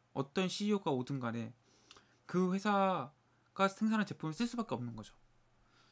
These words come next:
이게 바로 구조적인 경쟁 우위입니다.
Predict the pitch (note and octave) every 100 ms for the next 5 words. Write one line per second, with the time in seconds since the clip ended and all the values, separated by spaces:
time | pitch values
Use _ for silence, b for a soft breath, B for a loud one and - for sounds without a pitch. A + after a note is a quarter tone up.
0 | b D#3 G#3+ E3+ E3 E3+ - D#3+ F#3+ F#3+
1 | D#3 C#3+ F#3 F3 C#3 C3+ C#3 A#2 B2+ B2
2 | A2 -